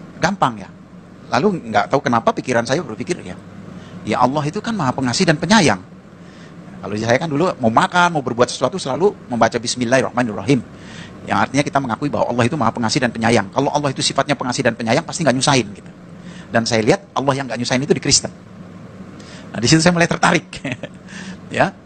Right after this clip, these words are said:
Nah, akhirnya saya mulai mengerti dua-duanya, apa itu Kristen, apa itu Islam. Tapi untuk mengambil keputusan, nggak mudah. Kenapa? Ya, saya pasti akan kehilangan keluarga. Saya pasti akan dimusuhin teman-teman.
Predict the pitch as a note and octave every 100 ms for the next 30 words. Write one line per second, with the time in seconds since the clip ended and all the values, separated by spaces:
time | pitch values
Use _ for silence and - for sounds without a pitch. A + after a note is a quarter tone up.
0 | - - - - C3 C3+ D3+ F#3 D#3 E3+
1 | F#3 C#3+ C#3 C3+ C#3+ F#3 B3+ E3+ A#2+ A#2
2 | A#2+ B2+ A#2 A#2+ - C3 C3+ - D#3 -
3 | A#2 C3 - A#2+ C3 E3+ D#3 F#3 F3+ D3+
4 | C#3 C3+ - G#3 D4+ - B2 G2 - -
5 | - - - - - - - A#2+ G#2 A2
6 | F#2+ F#2 - - - - - - - -
7 | - - A2 A#2 - A3+ - A2+ G2 A2+
8 | A#2 A#2 A#2+ - A2 A2 G#2+ A2 A2 -
9 | A2 G#2 G2 G2+ G2 F#2 - - - -
10 | - - - - A#2+ A2+ - C3 - A#2
11 | G#2+ G#2 A2+ F#2+ B2+ G#2+ G#2+ A2+ A2+ G#2